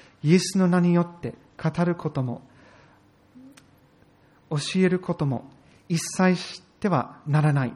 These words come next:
と命じたとありますが、このご計画によって、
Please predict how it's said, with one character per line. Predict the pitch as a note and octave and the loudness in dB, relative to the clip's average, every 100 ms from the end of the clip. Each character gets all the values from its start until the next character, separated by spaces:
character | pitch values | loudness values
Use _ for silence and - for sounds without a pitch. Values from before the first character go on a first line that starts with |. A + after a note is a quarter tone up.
| - - | -12 -4
と | G3+ - | -4 0
命 | C#3 C#3 | 0 0
じ | C#3 C#3 | -2 -12
た | - _ | -16 _
と | - - | -10 -8
あ | D3 | -6
り | C#3 | -4
ま | C#3+ | -4
す | C#3 C#3 | -6 -10
が、 | A#2+ A2 _ _ _ _ _ _ - _ - _ - | -10 -14 _ _ _ _ _ _ -20 _ -20 _ 2
こ | F#3+ | 4
の | E3+ - D3+ | 4 2 -2
ご | E3 | -2
計 | - G3 G3 | 2 0 2
画 | F#3+ - | 0 0
に | F#3 | 2
よ | F#3 | 2
っ | F#3 - | 0 -4
て、 | - | -8